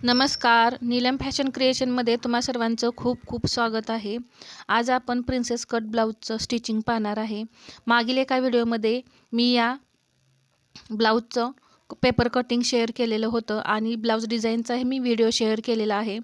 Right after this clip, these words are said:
तर आज आपण पुढचा भाग कसा स्टिच करायचा हे पाहणार आहे. तर यासाठी मी या इथे, अ, सर्व पार्टला अस्तर जोडून घेतलेलं आहे. आता आपण एका साईडचा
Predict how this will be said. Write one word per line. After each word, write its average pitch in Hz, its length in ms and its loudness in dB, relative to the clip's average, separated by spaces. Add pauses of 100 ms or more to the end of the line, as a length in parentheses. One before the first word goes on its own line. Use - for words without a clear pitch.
(420)
तर 226 100 0
आज 233 220 2
आपण 233 320 -2 (400)
पुढचा 247 300 2
भाग 247 160 2
कसा 240 300 -4
स्टिच 240 280 -4
करायचा 220 360 -2
हे 226 100 -2
पाहणार 214 380 0
आहे. 214 260 -2
तर 220 100 -2
यासाठी 226 440 -2
मी 226 160 0
या 220 180 -2
इथे, 220 280 -4 (540)
अ, 214 200 -2
सर्व 247 260 4
पार्टला 233 400 2
अस्तर - 400 0
जोडून 220 360 2
घेतलेलं 214 500 -2 (100)
आहे. 220 400 0 (520)
आता 214 220 -2
आपण 226 360 0 (1800)
एका 226 260 0
साईडचा 226 440 -2